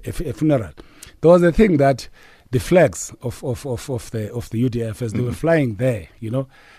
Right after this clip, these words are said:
Speaker 1: uh, because at that time, we, you know, we didn't know e-, exactly whether this military government
Speaker 2: Mm.
Speaker 1: was progressive, but we knew that was progressive. But,
Speaker 2: Yeah.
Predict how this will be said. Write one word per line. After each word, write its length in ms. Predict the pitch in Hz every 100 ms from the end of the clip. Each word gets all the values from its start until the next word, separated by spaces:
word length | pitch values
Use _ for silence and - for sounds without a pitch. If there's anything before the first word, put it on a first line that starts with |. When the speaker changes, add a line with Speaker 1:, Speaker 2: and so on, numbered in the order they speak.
| _ -
Speaker 1:
uh, 100 | 127
because 360 | 127 214 170
at 100 | 147
that 160 | 185 -
time, 320 | - 202 147
we, 220 | 127 120
you 80 | 120
know, 140 | 127
we 100 | 131
didn't 220 | 135 208 233
know 260 | 165 110 -
e-, 140 | 135 127
exactly 420 | 120 87 170 156
whether 280 | 120 226 202
this 140 | 127 117
military 460 | 131 120 127 123
government 580 | 104 120 117 110 104 - -
Speaker 2:
Mm. 240 | 92 78 71
Speaker 1:
was 160 | 73
progressive, 600 | - - - 135 160 156
but 160 | 120 117
we 140 | 135 127
knew 240 | 165 240
that 160 | 131 117
was 120 | 113
progressive. 540 | - 101 113 120 - 90
But, 180 | - 107
Speaker 2:
Yeah. 120 | 71